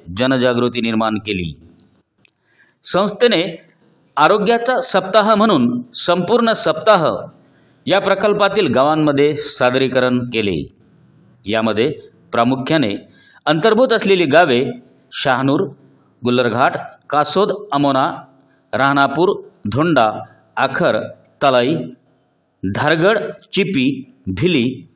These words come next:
अशा या गावांमध्ये सादरीकरण करण्यात आले. या प्रसंगी आरसीसी मिशन संस्थेने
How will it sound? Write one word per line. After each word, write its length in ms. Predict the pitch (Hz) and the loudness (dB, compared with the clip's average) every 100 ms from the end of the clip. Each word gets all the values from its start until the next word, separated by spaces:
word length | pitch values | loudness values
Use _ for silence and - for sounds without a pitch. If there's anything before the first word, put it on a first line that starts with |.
| _ _ _ _ - | _ _ _ _ -6
अशा 460 | 135 139 160 160 - | -4 0 0 -2 -4
या 120 | 135 143 | -2 2
गावांमध्ये 720 | 147 165 190 185 147 156 - | 2 2 2 0 0 -2 -4
सादरीकरण 680 | - - 131 135 135 131 131 | -8 -4 -2 0 0 0 0
करण्यात 340 | 113 113 117 110 - | 0 0 0 -2 -4
आले. 260 | 110 101 80 - _ _ - | -2 -2 -4 -8 _ _ -2
या 140 | 135 | 0
प्रसंगी 580 | 139 143 175 170 101 - - _ - | 0 0 0 0 -2 -6 -14 _ -2
आरसीसी 480 | 147 185 220 214 233 | 2 2 2 0 0
मिशन 380 | 196 185 214 220 - - - | 0 0 0 -2 -8 -16 -6
संस्थेने 460 | 160 160 170 185 | -4 -2 0 0